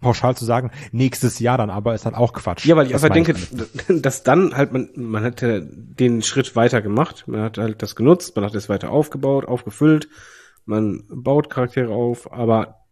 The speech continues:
Speaker 2: gibt den halt, dieses Jahr reicht es noch nicht für mich, weil einfach das Standing noch nicht groß genug ist, außer bei Britt Baker. Aber ich denke, dass es halt nächstes Jahr, ähm, Kontrahentinnen gibt oder andere Wrestlerinnen gibt, die vom Standing her ähnlich aufgebaut sein könnten.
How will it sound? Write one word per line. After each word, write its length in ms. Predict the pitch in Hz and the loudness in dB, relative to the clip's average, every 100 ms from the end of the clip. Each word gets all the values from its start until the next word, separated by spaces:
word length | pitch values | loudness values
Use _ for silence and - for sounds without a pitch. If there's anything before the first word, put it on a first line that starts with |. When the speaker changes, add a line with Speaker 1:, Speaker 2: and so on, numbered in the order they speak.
| _ _ _ _ - - | _ _ _ _ -20 -4
Speaker 2:
gibt 180 | 147 147 | -4 -2
den 100 | 120 | -2
halt, 200 | 127 120 _ _ | -2 -4 _ _
dieses 340 | 127 143 175 165 | -6 0 2 2
Jahr 160 | 131 | 4
reicht 240 | 117 165 190 | 4 4 2
es 140 | - | 2
noch 120 | 175 | 2
nicht 200 | 190 202 | 2 0
für 100 | - 175 | 2 4
mich, 340 | 214 - - | 4 2 -4
weil 100 | 110 | -2
einfach 220 | 113 123 | 0 -2
das 140 | 107 - | -4 2
Standing 260 | 135 143 | 2 4
noch 60 | 135 | 0
nicht 160 | 139 - | -2 -2
groß 180 | 123 | -2
genug 200 | - 120 | -2 -4
ist, 100 | 123 | -2
außer 280 | 123 120 110 | -4 -4 -2
bei 140 | 107 104 | 0 0
Britt 300 | 107 107 110 | -2 -4 0
Baker. 340 | 110 143 156 - _ - _ | 0 0 -6 -8 _ -20 _
Aber 200 | 110 113 | -4 -2
ich 160 | 107 - | -2 2
denke, 340 | 127 147 156 | 4 4 0
dass 140 | 131 131 | -2 -2
es 160 | - | -2
halt 160 | 120 - | -4 0
nächstes 340 | 156 - 147 | 0 -2 -6
Jahr, 300 | 117 110 90 _ _ - 147 - | -4 -4 -6 _ _ -20 -18 -4
ähm, 480 | 131 120 117 107 - _ _ _ | 0 2 0 -4 -10 _ _ _
Kontrahentinnen 640 | - - 120 156 127 117 107 | -6 -2 0 0 0 -2 0
gibt 360 | 147 - - _ | 0 -2 -20 _
oder 160 | 110 - | -6 -4
andere 500 | 117 120 117 113 73 | -4 0 2 2 0
Wrestlerinnen 360 | 117 - 110 113 | -4 -2 -4 -2
gibt, 160 | 135 - - _ _ | -4 -6 -20 _ _
die 60 | 120 | -6
vom 160 | 120 107 | -4 0
Standing 320 | 127 127 120 | 2 2 2
her 240 | 120 - | -2 0
ähnlich 280 | 135 127 - | 0 0 -4
aufgebaut 500 | 113 - 107 98 - | -10 -10 -10 -8 -6
sein 200 | 98 101 | -4 -4
könnten. 420 | - 113 107 85 | -4 -6 -6 -14